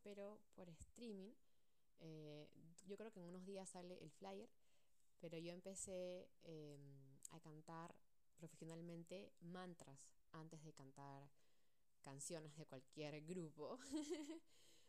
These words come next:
Entonces cantaba mantras, eh, con una amiga que tiene este proyecto de un, de un C D de, eh, completo de, em, ¿cómo se dice? Cover de mantras. Em,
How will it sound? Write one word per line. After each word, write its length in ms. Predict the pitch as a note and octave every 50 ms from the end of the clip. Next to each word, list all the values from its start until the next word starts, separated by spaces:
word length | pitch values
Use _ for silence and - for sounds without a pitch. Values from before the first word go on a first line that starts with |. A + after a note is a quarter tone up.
| - - -
Entonces 560 | G3 F#3+ F#3 F3 - F#3 F3+ F3 - G3 F#3+ -
cantaba 580 | F#3 E3+ D#3 D#3+ F3 F3+ F3+ F3+ F3+ F3+ F3
mantras, 540 | F3 G3+ A3 A3 G#3+ G3+ G3+ G3+ - A#3 A#3 - - - -
eh, 800 | - F3 E3 D3+ D3+ D3 D3 D3 D3 C#3+ D3 C#3+ C#3+ C#3+ C#3+ C#3+ -
con 160 | - D#3+ D#3+ E3
una 180 | E3+ F#3 G3
amiga 300 | G#3 A#3 B3+ A#3+ A3 G#3+ A3
que 100 | - E3+
tiene 160 | - E3+ E3+
este 160 | - - F3
proyecto 420 | E3+ E3+ D#3+ D#3 D#3+ D#3+ - - F3
de 160 | F3 E3 D#3+ D#3+
un, 340 | D#3+ D#3+ D#3+ D#3+ D#3+ D#3+ - - -
de 120 | D#3+ D#3+ D#3+
un 60 | D#3
C 200 | - - F3+ E3
D 80 | E3+ E3+ E3+
de, 340 | E3 E3 D#3 D3+ D3 - -
eh, 140 | - D3+ D3+
completo 420 | - D3+ D3 D#3 D#3+ D#3+ - E3+
de, 500 | E3 D#3+ D#3 C#3+ C#3 C3+ C3+ C3+ C3+ C3+ - -
em, 560 | C#3+ D3 C#3+ C#3 C3+ C3+ C3+ C3+ C3+ C#3 C#3+ C#3+ - - - -
¿cómo 160 | - D#3+ E3+ E3+
se 100 | - D#3
dice? 180 | C#3 - C#3+
Cover 300 | - - G3 G3+ G3 F#3
de 100 | F3+ F3
mantras. 480 | E3+ E3+ F3 F#3 - C4 D4+ D4+ - - - - - - - - - - - - - - - - - -
Em, 380 | - E3 D#3+ D#3 D3+ C#3+ C#3+